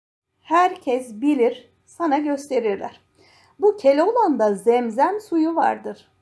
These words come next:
pek şifalıdır." Bunu duyan kız çok sevinerek ertesi gün hemen yola çıkmış. Ne kadar gitmiş bilinmez. Akşama doğru uzaktan bir delikanlının kendisine doğru gelmekte olduğunu görmüş.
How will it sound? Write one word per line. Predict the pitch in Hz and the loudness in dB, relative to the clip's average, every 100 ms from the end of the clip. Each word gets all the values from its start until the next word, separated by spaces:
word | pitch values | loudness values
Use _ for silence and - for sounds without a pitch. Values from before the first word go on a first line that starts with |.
| _ | _
pek | 240 247 | -14 -12
şifalıdır." | - 330 339 262 214 202 - - _ _ _ _ | -10 -4 4 4 4 -4 -10 -18 _ _ _ _
Bunu | 277 392 440 | -4 -2 0
duyan | 294 226 190 185 - _ | -2 -2 -2 -4 -14 _
kız | 339 370 - _ _ _ | -4 -4 -8 _ _ _
çok | - 415 | -2 -2
sevinerek | - 294 294 269 214 196 208 | -4 -4 -4 -2 -2 -2 -2
ertesi | 294 320 311 302 269 | 0 0 -2 -10 -10
gün | 202 208 | -12 -12
hemen | - 381 302 285 | -6 -2 0 2
yola | 240 208 | 0 -2
çıkmış. | 208 202 - - _ _ _ _ _ _ _ - | -6 -16 -18 -20 _ _ _ _ _ _ _ -12
Ne | 202 202 269 415 | -6 -4 -4 -2
kadar | 415 311 277 | 0 2 2
gitmiş | 240 277 302 262 294 - | 0 -6 -6 -6 -6 -6
bilinmez. | 359 403 370 262 - - _ _ _ | -4 -2 0 -4 -6 -20 _ _ _
Akşama | 262 277 - 294 349 | -4 -2 -4 -2 -2
doğru | 277 202 185 269 - - _ - | 0 -2 -2 -6 -8 -18 _ -14
uzaktan | 214 254 269 294 381 415 | 0 0 0 -4 -4 -4
bir | 330 302 226 | -4 -6 -4
delikanlının | 240 277 381 392 370 285 240 226 | -6 -6 -6 -6 -4 -4 -4 -6
kendisine | 220 233 247 262 - 339 339 | -4 -4 -4 -8 -4 -4 -2
doğru | 254 240 320 | -2 -2 -2
gelmekte | 233 226 233 247 - | -4 -4 -6 -8 -4
olduğunu | 311 226 196 185 | -4 -2 -6 -8
görmüş. | 185 - - - _ | -8 -10 -10 -20 _